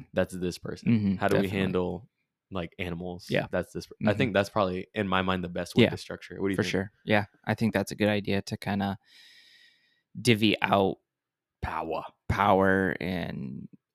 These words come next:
Speaker 2: aspects, because as a leader, you're, you're probably not an expert in all areas.
Speaker 1: Mm-hmm.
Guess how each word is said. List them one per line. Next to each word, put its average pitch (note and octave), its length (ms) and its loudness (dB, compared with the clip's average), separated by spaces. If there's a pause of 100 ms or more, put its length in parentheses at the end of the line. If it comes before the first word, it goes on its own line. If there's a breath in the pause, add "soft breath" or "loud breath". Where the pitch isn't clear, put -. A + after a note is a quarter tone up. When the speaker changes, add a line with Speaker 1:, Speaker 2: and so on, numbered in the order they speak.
Speaker 2:
aspects, F#2 520 -2
because G2 840 -4 (920)
as G#2 160 0
a G2+ 100 -4
leader, G2 440 -2
you're, G2+ 400 0 (720)
you're G2+ 200 0
probably D3+ 640 2
not G#2 400 -2
an - 160 -12
expert - 440 -10
in - 140 -12
all - 240 -10
areas. - 520 -12
Speaker 1:
Mm-hmm. A2 80 -6